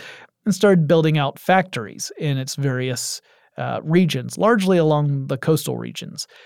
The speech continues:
Deng would simultaneously reestablish the Communist Party's hold on the government, quelling all opposition, as would be particularly evident during the Tiananmen Square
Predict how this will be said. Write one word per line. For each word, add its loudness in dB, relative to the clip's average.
Deng 4
would 2
simultaneously 2
reestablish 2
the -4
Communist -2
Party's 0
hold 2
on -2
the -2
government, 0
quelling 2
all 6
opposition, -2
as -4
would -4
be -6
particularly -6
evident -6
during -2
the -8
Tiananmen -4
Square -2